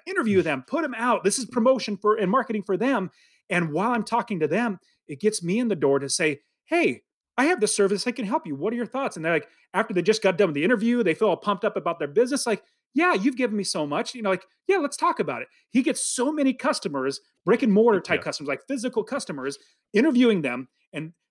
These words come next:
Speaker 1: the customer, or sorry, the person that he's interviewing, that's his customer. So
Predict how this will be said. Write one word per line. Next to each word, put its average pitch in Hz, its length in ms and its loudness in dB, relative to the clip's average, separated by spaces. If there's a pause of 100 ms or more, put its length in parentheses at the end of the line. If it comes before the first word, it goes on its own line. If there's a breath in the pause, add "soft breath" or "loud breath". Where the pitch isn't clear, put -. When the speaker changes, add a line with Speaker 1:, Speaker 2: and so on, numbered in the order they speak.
(100)
Speaker 1:
the 175 80 0
customer, 160 720 0
or 175 100 2
sorry, 165 240 0 (220 soft breath)
the 170 80 0
person 240 300 2
that 202 100 6
he's 214 220 2
interviewing, 208 580 0 (140)
that's 202 260 -2
his 320 400 -2
customer. 135 560 -10
So - 220 -2